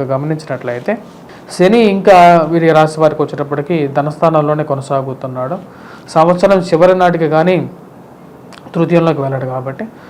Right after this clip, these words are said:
ఏలినాటి శని ప్రభావ రీత్యా వచ్చినప్పుడు వెంకటేశ్వర స్వామిని పూజించాలి. అదేవిధంగా గురువు ఇంకా మే ఒకటో తారీఖు వరకు ఇంకా గురుబలం పెంచుకోవాలి అ-, అనుకున్నటువంటి వారు ముఖ్యంగా వారు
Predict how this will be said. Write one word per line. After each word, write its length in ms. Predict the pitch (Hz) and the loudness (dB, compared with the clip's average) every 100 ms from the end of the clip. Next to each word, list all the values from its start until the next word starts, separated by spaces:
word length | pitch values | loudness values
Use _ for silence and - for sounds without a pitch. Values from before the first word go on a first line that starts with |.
| - - - 160 | -20 -20 -6 0
ఏలినాటి 360 | 185 220 220 | 2 4 4
శని 220 | 214 196 185 | 4 2 2
ప్రభావ 460 | 185 180 185 180 | 2 6 6 6
రీత్యా 320 | 180 175 180 | 4 4 4
వచ్చినప్పుడు 360 | 175 175 170 190 | 4 4 0 0
వెంకటేశ్వర 560 | 175 165 170 185 180 175 | 0 0 2 2 2 0
స్వామిని 340 | 165 156 156 | 0 -2 -2
పూజించాలి. 580 | 156 151 156 151 165 180 | -4 -4 -4 -2 0 0
అదేవిధంగా 520 | 160 165 160 160 165 | 2 0 0 -2 0
గురువు 480 | 151 151 185 208 190 | 0 0 0 2 0
ఇంకా 340 | 170 160 180 | -2 2 2
మే 240 | 160 151 160 | 2 0 -2
ఒకటో 280 | 156 165 | 0 -2
తారీఖు 360 | 160 160 156 151 | 0 0 -2 -2
వరకు 400 | 147 147 165 143 - - - - - - | -4 -2 -4 -6 -8 -20 -20 -20 -20 -14
ఇంకా 220 | 180 226 | -2 2
గురుబలం 580 | 196 175 185 180 185 180 | 4 4 4 4 4 2
పెంచుకోవాలి 920 | 170 151 165 165 - 170 156 156 156 | -2 -2 -4 -4 2 4 6 4 4
అ-, 160 | 151 139 131 | 2 -2 -2
అనుకున్నటువంటి 680 | 160 170 170 135 131 131 127 | -2 0 0 -2 -4 -8 -10
వారు 300 | 127 151 226 - - - - | -8 -8 -8 -14 -20 -18 -10
ముఖ్యంగా 300 | 160 185 190 | -8 0 2
వారు 540 | 170 160 147 - - | 4 4 2 -2 -12